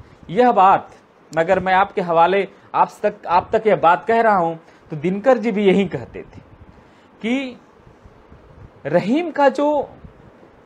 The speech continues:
दोहों का मारक क्षमता है, जो दीने इलाही में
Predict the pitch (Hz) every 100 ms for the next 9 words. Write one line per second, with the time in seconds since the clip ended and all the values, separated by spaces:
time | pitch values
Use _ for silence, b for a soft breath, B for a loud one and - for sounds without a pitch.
0 | _ _ - 131 196 220 254 285 262 160
1 | 151 196 233 - 214 247 165 117 - 92
2 | - _ _ _ _ _ b b b 196
3 | 165 208 220 277 247 202 208 254 185 110